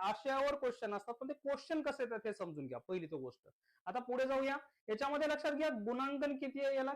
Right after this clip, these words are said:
किती मार्क आहे. बघा, दोनशे पैकी तीस मार्क याच्यातलेच येतात, म्हणजे सरासरी already पंधरा टक्के जो काय भाग आहे आपल्या प्रश्नपत्रिकेचा, यांनी already असतो, लक्षात घ्या, यांनी समावलेला असतो, हे क्वेश्चन्स असतात, हे समजून घ्या.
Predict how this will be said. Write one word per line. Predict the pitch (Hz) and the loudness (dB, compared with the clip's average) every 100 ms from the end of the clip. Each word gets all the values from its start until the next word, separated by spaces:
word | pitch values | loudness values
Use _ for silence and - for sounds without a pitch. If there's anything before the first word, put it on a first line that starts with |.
| 277 | -4
किती | 226 262 | -4 -2
मार्क | 254 247 240 | 0 -2 0
आहे. | 262 | 0
बघा, | 240 233 | 0 -2
दोनशे | 220 240 247 262 | 0 -2 -2 -4
पैकी | 269 269 | -4 -4
तीस | 262 254 254 | -6 -8 -6
मार्क | 240 240 233 | -2 -2 -2
याच्यातलेच | 226 226 226 226 | -4 -4 -4 -4
येतात, | 220 247 - _ _ | -2 -2 -4 _ _
म्हणजे | 196 226 | -6 -2
सरासरी | 262 277 302 311 320 | 2 2 2 0 2
already | 277 247 277 - | 2 2 -2 -2
पंधरा | 254 254 277 269 | -2 0 0 0
टक्के | 269 269 | -2 -2
जो | 269 262 | -2 -2
काय | 262 | -2
भाग | 233 233 233 | -2 -2 0
आहे | 226 | 0
आपल्या | 202 - 202 | 0 -2 -6
प्रश्नपत्रिकेचा, | 208 - 196 185 185 165 156 131 - _ _ | -8 -10 -10 -8 -8 -8 -6 -6 -8 _ _
यांनी | 175 214 254 285 | -4 -2 0 2
already | 269 247 240 240 | 2 2 2 2
असतो, | 226 - 160 160 | 0 -2 -4 -4
लक्षात | 160 160 | -4 -6
घ्या, | 135 120 170 | -6 -6 -4
यांनी | 226 262 | -4 -2
समावलेला | 262 214 202 180 | 0 0 0 0
असतो, | 180 214 | -2 -2
हे | 247 | -4
क्वेश्चन्स | 269 240 - 202 | -2 -4 -4 -6
असतात, | 175 - 226 - _ _ - | -8 -4 -6 -6 _ _ -4
हे | 214 | -2
समजून | 208 170 156 | -2 -2 -2
घ्या. | 135 | -2